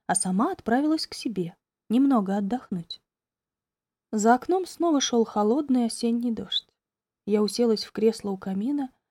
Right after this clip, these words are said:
вызвала служанку и приказала принести чай с печеньем. Пока ждала, наблюдала за огнём, за пляшущими на дровах язычками пламени.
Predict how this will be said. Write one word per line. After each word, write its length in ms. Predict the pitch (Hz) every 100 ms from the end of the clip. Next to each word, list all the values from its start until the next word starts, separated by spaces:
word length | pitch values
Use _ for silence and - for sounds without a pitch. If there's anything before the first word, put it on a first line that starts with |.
| _ -
вызвала 440 | 196 302 254 220
служанку 600 | 208 214 202 240 330 -
и 60 | 233
приказала 480 | 220 220 233 339 330
принести 500 | - 247 233 - 262
чай 280 | - 202
с 100 | 214
печеньем. 560 | - 202 - 175 185 180 _ _ _ _ _ _ _ _
Пока 300 | - 208 330
ждала, 380 | 247 233 247 349
наблюдала 560 | 285 208 220 240 262 247
за 180 | 233
огнём, 440 | 240 240 226 180 175 _ _ _ _
за 180 | 190 202
пляшущими 640 | 208 262 - 233 - 220
на 120 | 208
дровах 400 | 208 208 294 -
язычками 560 | 247 220 208 - 254 240
пламени. 460 | 226 208 185 175